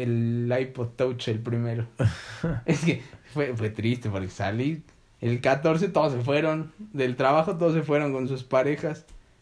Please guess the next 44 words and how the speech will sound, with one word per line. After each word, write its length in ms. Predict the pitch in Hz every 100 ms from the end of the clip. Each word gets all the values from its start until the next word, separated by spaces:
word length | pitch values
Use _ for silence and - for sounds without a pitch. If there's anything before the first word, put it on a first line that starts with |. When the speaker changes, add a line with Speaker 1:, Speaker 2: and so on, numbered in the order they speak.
| _
Speaker 1:
Y 60 | 143
yo, 60 | 170
"Ah, 300 | 240 277 262
sí, 180 | 233 247
ahí 100 | 240
se 140 | - 214
ven". 360 | 220 220 - - _ _ _ _ _
Y 80 | 135
mis 180 | 139 135
papás 440 | - 117 131 139 139
se 80 |
habían 360 | 113 110 101 113
ido, 420 | 147 156 165 165
mi 160 | 156 131
hermano 420 | 120 120 123 120
se 140 | 113
había 280 | 95 107 107
ido. 420 | 123 143 156 170 170
Speaker 2:
¿Y 80 | 113
yo 120 | 127
dónde 160 | 123 117
estaba? 380 | 135 135 139 - _ _ _ _ _ _ _ _ _ _ _ _ _ _ -
Speaker 1:
No 180 | 95 90
sé. 300 | 107 110 - - 107 -
<laughs> 400 | - - 143 -
Creo 160 | - 185
que 80 | 180
también 320 | 143 143 156
había 280 | 143 147 151
salido 460 | 139 131 139 139 113
con 200 | 120 127
alguien. 420 | 139 135 127 127 - - - _ _ _ _ _
Y 60 | 147
dije, 140 | 156
"Puta, 280 | 196 269 220
pues, 140 | 208 202
¿qué 120 | 220
hago?". 240 | 214 190
Y 100 | 175
me 180 | 151 135
fui 140 | 143
a 60 | 147
una 260 | 147 135 143
plaza. 440 | 147 143 143